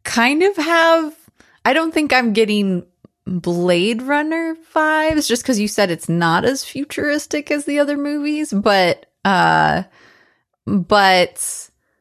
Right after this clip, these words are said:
I definitely think it's like, okay, he's on the game show and he has to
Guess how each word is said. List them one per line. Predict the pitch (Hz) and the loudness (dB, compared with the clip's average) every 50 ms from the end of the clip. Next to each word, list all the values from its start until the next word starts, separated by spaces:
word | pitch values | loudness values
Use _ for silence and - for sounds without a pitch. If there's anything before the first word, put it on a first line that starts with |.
| _ _ _ _ _ _ _ - - | _ _ _ _ _ _ _ -2 0
I | 190 202 | 0 0
definitely | 180 - 208 190 190 - - 208 202 196 | 2 2 2 0 0 -2 -4 -2 -2 -2
think | 202 - 196 180 175 - | -2 -2 -4 -2 0 -2
it's | 175 170 - - - | -4 -4 -4 -2 0
like, | 170 160 151 156 - - - | 0 2 0 0 -4 -4 -2
okay, | 165 185 196 - 240 214 196 175 165 170 | -2 -2 0 0 -2 0 0 0 -2 -2
he's | 180 185 - 180 180 165 | -2 -4 -6 -6 -4 -4
on | 165 - 175 180 175 175 175 170 | -2 0 2 2 2 2 0 -2
the | 160 180 | -2 -2
game | 170 160 180 175 175 180 | -2 -2 -2 -2 -2 -2
show | 185 - - 170 156 151 147 147 147 147 156 - | -4 -2 0 0 2 2 2 2 0 -2 -2 -2
and | - 165 160 170 | -2 -2 -2 0
he | 170 156 | -2 -2
has | 180 175 - 165 - | -2 -2 -2 -4 -4
to | - 156 156 151 | -4 -4 -4 -4